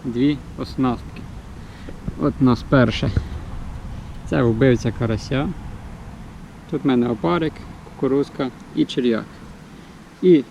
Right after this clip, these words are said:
друга оснастка. Це ось така от резиночка, давно забута. От сьогодні порівняємо ці дві снасті і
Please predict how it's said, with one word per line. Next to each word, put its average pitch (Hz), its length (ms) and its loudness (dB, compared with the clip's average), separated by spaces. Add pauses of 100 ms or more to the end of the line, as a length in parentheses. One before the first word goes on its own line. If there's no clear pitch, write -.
(140)
друга 180 440 2 (640)
оснастка. 170 600 -2 (960)
Це 190 340 4
ось 175 180 0
така 139 320 -2
от 135 140 2 (300)
резиночка, 120 540 0
давно 120 260 2
забута. 143 420 0 (880)
От 147 140 -2
сьогодні 127 460 4 (180)
порівняємо 120 500 6
ці 113 140 -6
дві 113 120 2
снасті 160 460 -2 (200)
і 165 180 2